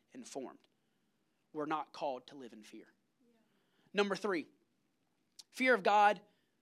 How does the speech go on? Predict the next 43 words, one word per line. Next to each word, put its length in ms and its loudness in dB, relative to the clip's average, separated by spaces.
breaks 200 2
the 100 -8
fear 180 -2
of 80 -4
man. 280 -8
Verse 220 2
thirteen, 360 0
"Make 160 0
the 60 0
Lord 180 6
of 60 0
heaven 360 2
army, 360 2
heaven's 320 2
armies 420 0
holy 440 4
in 120 -2
your 100 -2
life. 260 -4
He 220 2
is 120 0
the 80 2
one 320 -6
you 140 -12
should 180 -6
fear. 280 -14
He 220 2
is 120 2
the 80 0
one 300 -4
that 120 -4
should 140 -4
make 180 -6
you 60 -10
tremble." 340 -12
I 60 6
know 180 6
this 160 2
sounds 260 2
counterintuitive, 720 2
but 160 -2
fear 360 2
breaks 580 -4